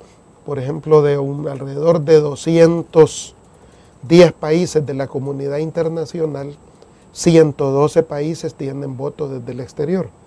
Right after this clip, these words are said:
un poco más de la mitad. <clears throat> Nosotros ingresamos ya a ese universo.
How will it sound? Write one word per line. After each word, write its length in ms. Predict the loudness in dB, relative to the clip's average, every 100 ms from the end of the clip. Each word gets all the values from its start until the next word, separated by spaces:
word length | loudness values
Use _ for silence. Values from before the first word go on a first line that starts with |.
| _ _ -20 -18
un 60 |
poco 240 | -14 -8 -8
más 200 | -8 -4
de 100 | -4
la 120 | -4
mitad. 320 | -10 -10 -12 -14 _ -16
<clears throat> 100 | -12 -12 -14 _ _ -10
Nosotros 520 | -8 -6 -8 -4 -4
ingresamos 800 | -2 -4 -6 -8 -10 -10 -6 -6
ya 260 | -4 -8 -10 -14 -20 _ _ -20 _ _ _
a 140 | 6
ese 240 | 6 10 10
universo. 640 | 10 8 10 10 8 -4